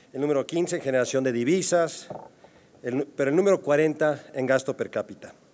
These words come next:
Se argumenta que su, con su desincorporación desaparece la promoción turística. No hay nada más falso.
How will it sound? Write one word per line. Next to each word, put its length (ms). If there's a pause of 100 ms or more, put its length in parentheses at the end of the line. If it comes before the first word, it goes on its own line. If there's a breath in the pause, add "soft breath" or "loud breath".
(600 soft breath)
Se 140
argumenta 560
que 120
su, 180
con 180
su 120
desincorporación 1120 (480 soft breath)
desaparece 640
la 100
promoción 460
turística. 600 (880 soft breath)
No 180
hay 140
nada 460
más 340
falso. 540